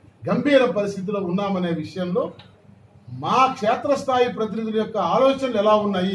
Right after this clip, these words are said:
ఈ విషయాలు వారికి చెప్పి వారి ఆలోచనలు ఎలా ఉన్నాయో తెలుసుకోవడంలో భాగంగా ఈనాడు వచ్చాం. ఇక రెండో ప్రధాన డిమాండ్, మూడు డిమాండ్లే ఉన్నాయండి మావి. రెండో ప్రధాన డిమాండ్ మాకు వేతన సవరణ జరగాల్సి ఉంది ఒకటి ఏడు రెండు వేల ఇరవై మూడు.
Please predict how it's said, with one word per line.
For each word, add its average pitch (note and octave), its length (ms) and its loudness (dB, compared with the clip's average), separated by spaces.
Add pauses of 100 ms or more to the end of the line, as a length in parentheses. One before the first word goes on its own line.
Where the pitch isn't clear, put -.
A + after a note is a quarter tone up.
ఈ - 100 -2
విషయాలు A3 320 -2
వారికి F3 320 0
చెప్పి F3 280 -6 (640)
వారి G#3+ 220 4 (120)
ఆలోచనలు A#3+ 440 0
ఎలా A3 200 2
ఉన్నాయో G#3 280 -4
తెలుసుకోవడంలో F#3 560 -4 (120)
భాగంగా D#3+ 420 -4
ఈనాడు D#3 320 -6
వచ్చాం. - 240 -10 (800)
ఇక G#3+ 80 0 (140)
రెండో C4 200 6 (140)
ప్రధాన A#3+ 320 4 (100)
డిమాండ్, A3 340 2 (160)
మూడు A#3 140 0 (100)
డిమాండ్లే A3+ 400 4
ఉన్నాయండి F#3+ 360 0
మావి. F#3+ 180 0 (120)
రెండో A#3 200 2 (100)
ప్రధాన A3 240 2 (140)
డిమాండ్ G3+ 340 -4 (460)
మాకు B3+ 260 4
వేతన A3 300 4 (100)
సవరణ G3 260 2 (120)
జరగాల్సి F#3 460 0
ఉంది B3+ 120 -4 (120)
ఒకటి G3 260 -2
ఏడు F#3+ 180 0
రెండు E3 180 -2
వేల D#3 180 0
ఇరవై C3 200 -8
మూడు. G2+ 160 -14